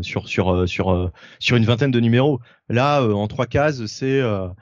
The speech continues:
ah bah non, euh, coup de marteau, euh, ah bah, euh, ça y est, euh, tout le monde est redevenu normal, euh, sauf Hulk,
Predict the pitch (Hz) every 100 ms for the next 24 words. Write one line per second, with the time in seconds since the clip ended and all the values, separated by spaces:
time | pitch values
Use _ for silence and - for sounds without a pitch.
0 | _ _ _ 120 120 143 143 156 143 117
1 | 117 156 143 - 160 160 180 165 143 127
2 | 123 123 120 123 151 170 165 160 156 143
3 | - 160 160 160 135 - 190 180 147 151
4 | 139 160 151 143 151 175 151 135 131 127
5 | 185 170 151 156 -